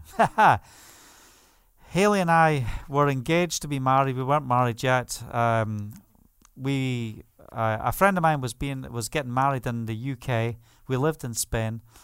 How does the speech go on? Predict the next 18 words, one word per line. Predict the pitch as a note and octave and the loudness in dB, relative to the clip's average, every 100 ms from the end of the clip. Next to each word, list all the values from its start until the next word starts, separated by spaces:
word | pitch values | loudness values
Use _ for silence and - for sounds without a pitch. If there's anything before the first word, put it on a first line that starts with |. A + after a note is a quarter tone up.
| - | -4
or | B2+ | -2
were | A#2 C3 | 0 0
in | C3 | -2
Spain. | - - G#2+ G#2 - - - - - | -4 -4 -4 -6 -12 -20 -20 -20 -4
And, | B2+ A#2+ A2+ G#2+ B2 | 0 0 -2 -4 0
um, | A2+ A2+ A2 G#2+ G#2 - - _ _ _ | 2 2 0 -6 -10 -14 -20 _ _ _
the | B2 | -4
Holy | C3 G3 F3+ | 2 4 2
Spirit | - F3 D3+ | 2 0 0
said | - D3 | -2 -2
I | C3 | -2
had | D#3 | -4
to | A2 | -6
get | C#3 - | -12 -10
to | B2 | -8
his | A#2 - | -8 -4
wedding, | A2+ A2+ A2+ A2+ G#2+ | 0 0 -2 -8 -8
and | G2+ | -8